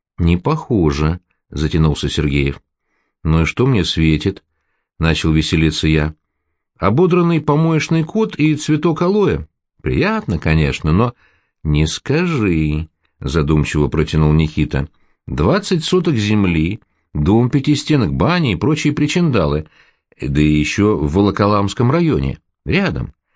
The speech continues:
Первый раз в жизни слышу, чтоб журналистов так ценили и уважали. Обычно, кроме как козлами вонючими, нас никто и не называет. А тут наследство,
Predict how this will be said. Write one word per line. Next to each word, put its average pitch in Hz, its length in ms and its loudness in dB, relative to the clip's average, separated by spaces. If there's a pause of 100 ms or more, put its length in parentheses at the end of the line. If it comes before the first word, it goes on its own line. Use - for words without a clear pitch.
(540)
Первый 196 260 4
раз 196 160 0
в 147 40 -2
жизни 160 320 0
слышу, 180 360 0
чтоб 117 260 0
журналистов 143 680 0
так 139 180 0
ценили 170 480 2
и 156 140 0
уважали. 127 640 0 (520)
Обычно, 78 600 0 (260)
кроме 98 300 2
как 90 200 0
козлами 123 600 0
вонючими, 78 720 2 (240)
нас 95 200 0
никто 101 300 2
и 98 60 4
не 101 80 2
называет. 104 600 -2 (520)
А 53 160 -6
тут - 340 -2 (160)
наследство, 82 920 -4